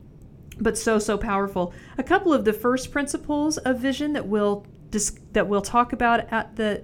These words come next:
in the morning of the event is, the first principle is creating a meaningful life begins with clarifying a vision. This is what Frankel's just told us. This is evidenced in the lives of the greats. This is what we learn, um, if we're gonna,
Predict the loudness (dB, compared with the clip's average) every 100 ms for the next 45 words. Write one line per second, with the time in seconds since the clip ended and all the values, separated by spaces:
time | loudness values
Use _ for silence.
0 | -6 -4 -2 -2 -2 -2 -2 -4 -2 0
1 | 2 0 -2 -2 -2 -2 -6 -18 -6 -2
2 | 2 0 2 -2 -2 -2 2 2 2 -2
3 | 0 2 2 0 0 2 0 0 2 6
4 | 4 4 0 0 0 0 -4 0 4 4
5 | 4 2 2 0 2 2 0 -2 -6 -16
6 | -20 -20 -20 -20 -16 2 6 8 6 2
7 | 2 4 2 4 2 0 0 -2 2 2
8 | 4 4 2 -4 -4 -2 0 0 0 0
9 | -2 -2 0 2 4 2 0 -4 -4 -2
10 | 2 2 0 -6 -8 -8 -8 -6 -4 -2
11 | -2 -2 0 0 -2 -6 -18 -20 -20 -10
12 | -2 0 0 -4 -10 -12 -16 -20 -20 -20
13 | -20 -18 -18 -18 -20 -20 -20 4 8 8
14 | 6 4 4 2 4 4 6 4 2